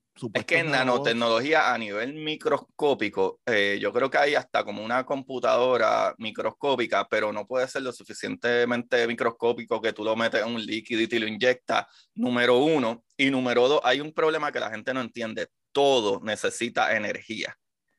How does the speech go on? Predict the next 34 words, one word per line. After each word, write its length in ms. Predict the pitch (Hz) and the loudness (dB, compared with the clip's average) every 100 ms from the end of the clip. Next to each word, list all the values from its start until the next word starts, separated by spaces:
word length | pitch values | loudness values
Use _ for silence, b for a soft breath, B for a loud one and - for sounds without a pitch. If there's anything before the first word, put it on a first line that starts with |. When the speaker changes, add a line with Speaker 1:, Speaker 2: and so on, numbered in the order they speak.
| _ _ _ _ _ _ _ _ _ | _ _ _ _ _ _ _ _ _
Speaker 1:
Nosotros 320 | 107 117 151 | -4 0 0
tenemos 380 | - 170 165 175 | 2 2 4 2
los 260 | 143 123 107 | 2 2 2
celulares 520 | - 107 107 127 139 | -4 -2 0 0 0
más 200 | 131 131 117 | 0 0 0
brutales, 560 | 127 120 135 123 113 | -2 0 2 2 2
la 180 | 113 104 | 0 -2
mejor 260 | 101 98 110 | -2 -8 -6
tecnología 480 | 127 131 131 143 127 | -4 -2 0 2 2
del 120 | 120 | 0
mundo. 260 | 131 117 110 | -2 -6 -4
Tenemos 300 | 113 123 151 | -4 -6 -4
al 200 | 156 135 | -4 -4
tipo 300 | 156 147 143 | -10 -8 -4
más 180 | 131 127 | -2 -2
brillante 400 | 135 139 139 139 | -2 -2 -2 -2
del 160 | 139 131 | -2 -2
mundo, 360 | 139 131 117 | -4 -4 -2
Elon 240 | 113 107 110 | -2 -4 -4
Musk, 380 | 135 120 - | -4 -4 -6
y 100 | 113 | -8
no 160 | 107 107 | -6 -4
puede 280 | 127 131 127 | 2 2 2
poner 240 | 135 131 | 0 0
una 160 | 131 127 | 2 4
batería 440 | 127 127 131 131 | 4 2 2 0
que 100 | 117 | 0
dure 280 | 107 113 123 | -4 -2 -2
más 140 | 120 | 0
de 100 | 117 | -2
trescientas 800 | 120 113 - 113 117 120 120 117 113 | -2 -6 -10 -12 -4 2 2 0 -4
millas 460 | 113 117 117 90 - _ _ _ | -8 -6 -4 -6 -8 _ _ _
de 120 | 113 | -2
distancia 640 | 110 104 117 113 - 98 | -2 -2 -4 -4 -6 -10